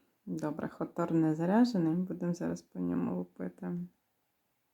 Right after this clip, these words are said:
Зняв ману, ну, точніше, не зняв, а стирив ману. А Шері з нього зняла. Так і зараз тими пасивками, тими, сими,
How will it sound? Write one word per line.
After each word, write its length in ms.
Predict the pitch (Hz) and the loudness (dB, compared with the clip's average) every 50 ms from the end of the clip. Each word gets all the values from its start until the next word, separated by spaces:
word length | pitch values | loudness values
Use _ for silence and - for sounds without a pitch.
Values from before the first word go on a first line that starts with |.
| _ _ _ _ _ _ _ _ _ _ - - - _ _ | _ _ _ _ _ _ _ _ _ _ -20 -20 -20 _ _
Зняв 520 | - 175 165 190 190 214 247 302 359 349 - - | -4 2 6 8 10 12 12 10 10 8 4 2
ману, 500 | 190 190 214 220 196 175 170 160 160 165 | 4 8 8 10 10 10 8 6 6 4
ну, 80 | 208 202 | 2 0
точніше, 400 | 190 185 - 214 185 - - 165 | 2 4 4 4 4 4 0 2
не 240 | 160 165 170 165 | 4 4 4 4
зняв, 320 | 156 175 208 214 185 156 156 | 6 6 8 8 8 8 6
а 60 | 160 | 4
стирив 640 | - - - - - 233 240 226 196 170 156 139 151 | 2 -2 -10 2 8 10 10 12 12 8 6 4 2
ману. 540 | 165 160 160 160 156 147 139 139 139 139 - - - _ _ _ _ _ _ _ _ - | -2 0 4 4 6 8 8 6 6 4 2 -2 -10 _ _ _ _ _ _ _ _ -8
А 120 | 147 156 165 | -6 -6 -6
Шері 340 | - - 196 190 190 180 | -4 -2 -2 2 2 2
з 100 | 175 - | 2 2
нього 260 | 165 151 143 143 147 143 | 0 -2 -2 -2 -4 -2
зняла. 360 | 147 147 139 139 143 170 180 - _ _ _ _ _ _ _ _ _ _ _ _ _ _ _ _ _ _ _ _ _ _ - - | 0 2 2 2 2 0 -4 -8 _ _ _ _ _ _ _ _ _ _ _ _ _ _ _ _ _ _ _ _ _ _ -8 -4
Так 240 | - 196 196 202 214 | -2 -2 0 0 2
і 360 | 196 180 175 170 170 170 175 | 2 4 4 4 4 2 4
зараз 340 | 175 - 190 196 202 190 - | 6 6 8 8 8 6 4
тими 260 | - - 196 196 180 | 2 2 4 4 6
пасивками, 800 | 185 - 208 202 - - 240 202 170 - - 151 147 147 156 156 | 6 6 4 6 8 8 8 8 8 4 0 -2 0 0 0 0
тими, 400 | - - 226 220 196 165 165 165 | 2 4 6 6 6 6 4 0
сими, 500 | - - - 220 214 190 165 156 156 | -2 -2 2 4 6 6 6 6 4